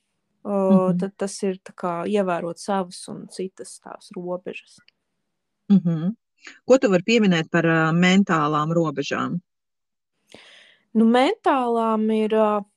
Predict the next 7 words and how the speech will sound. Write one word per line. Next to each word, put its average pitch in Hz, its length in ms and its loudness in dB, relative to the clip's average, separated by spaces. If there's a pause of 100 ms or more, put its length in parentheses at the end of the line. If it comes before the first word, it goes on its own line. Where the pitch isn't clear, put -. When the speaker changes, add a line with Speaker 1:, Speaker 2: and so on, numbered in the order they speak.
Speaker 1:
vairāk 226 680 -2
tāds 208 320 -10
par 208 180 -14
domām, 233 920 -2
par 214 160 -10
s-, - 120 -20
uzskatiem. 208 1080 -6